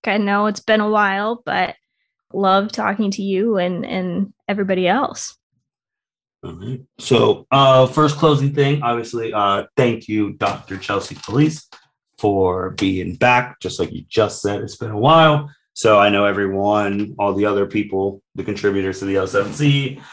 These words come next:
Speaker 2: your fans are all gonna be excited to hear this and see that you are back. Make sure, I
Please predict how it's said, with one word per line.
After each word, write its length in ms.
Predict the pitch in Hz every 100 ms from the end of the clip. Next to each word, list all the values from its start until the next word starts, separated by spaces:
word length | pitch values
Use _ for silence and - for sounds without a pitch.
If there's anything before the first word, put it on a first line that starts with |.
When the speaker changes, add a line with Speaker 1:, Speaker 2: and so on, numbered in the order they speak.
| -
Speaker 2:
your 100 | -
fans 480 | - 117 110 110 101
are 100 | 95
all 200 | 101 101
gonna 220 | 98 98
be 120 | 92 90
excited 480 | 87 - 98 98 95
to 220 | 92 87
hear 360 | - 107 101
this 360 | 98 98 98 95
and 380 | 92 90 87 87 _ _ _
see 260 | - 101 90
that 240 | 80 -
you 140 | 98
are 120 | 90 85
back. 540 | - 104 107 110 - _ _ _ _ _ _
Make 460 | 92 101 120 127 127
sure, 680 | - - 135 131 123 120 113
I 500 | 113 110 107 104